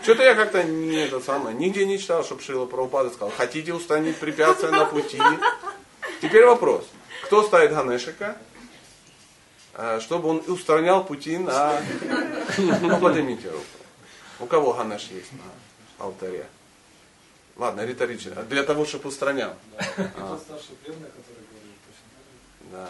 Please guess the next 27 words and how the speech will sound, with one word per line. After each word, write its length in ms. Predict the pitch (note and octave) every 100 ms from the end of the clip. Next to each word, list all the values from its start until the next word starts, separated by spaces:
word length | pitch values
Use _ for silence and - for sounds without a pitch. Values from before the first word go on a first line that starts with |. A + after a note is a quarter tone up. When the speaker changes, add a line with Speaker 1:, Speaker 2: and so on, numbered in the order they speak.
| F2+
Speaker 1:
Копеечки 400 | A#2 D#3 C3 A2
хоть 220 | - C3
ложишь 240 | F#3+ F#3
снизу? 260 | - F#2+ F2+ - - - - - - _ _
Speaker 2:
Нет. 180 | G#2+ B2+ - -
Speaker 1:
Ну 80 | B2+
а 60 | D#3
че 200 | - C#3+
так? 260 | A2 F#2+ - - - _ _ - - - _ _ -
А, 400 | - - - - -
препятствия 440 | G3+ B3 B3+ A#3
на 100 | A3+
пути 340 | A3 G3 A3
к 60 | G#3+
преданному 460 | G3 G3 F#3+ F3 E3+
служению 580 | E3+ D#3+ F3+ F#3+ G#3 G3+ F3
устраняет 600 | D#3+ - E3 E3+ G3 G3+
повторение 480 | F#3+ D3+ E3 F#3 D#3
Махамантры, 640 | E3 D3+ D#3+ D#3 F3 E3 F#3
чтение 360 | - G#3 E3+
священных 520 | E3+ E3+ D#3+ F3 D3+
писаний. 500 | D3+ D3+ C#3+ - - - - - - - - - - - - - - -
А 480 | - A2 G#2+ G#2 E2 - - - - _ _ - A2+
я 120 | E3+
не 120 | -
видел, 320 | A2+ D3 F3
чтобы 580 | D#3 B2+ A#2+ A#2 A2+ G#2+